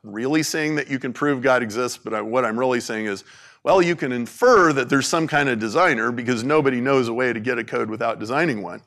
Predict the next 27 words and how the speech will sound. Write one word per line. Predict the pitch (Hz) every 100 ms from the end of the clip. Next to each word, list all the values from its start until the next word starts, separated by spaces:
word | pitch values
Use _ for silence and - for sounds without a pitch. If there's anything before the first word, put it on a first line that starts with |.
| _ _ _ _ _ _ _ _ _ _
So | - 151 147
I | 135 127
give | 127 117 120
this | 120
talk. | - 285 - - - _ _ _ _ _ _ _ _ _ _ _ _
Well, | 113 82 87 - - - _ - _ _ _ _ _ _ - -
I |
get | 120 135
the | 175
recording | 180 185 160 147 127
of | 117
it, | 139 214 _ _ _ _ _ _ -
and | 120 117
I | 113 107 110 113 117 _ -
convert | 120 117 147
it | 160
to | 160
M | 143
P | 123 139
three, | - 107 113 127
and | 123
I | 117
put | 117 127
it | 123
on | 123
my | 123 127
website. | 156 214 - 117 120 147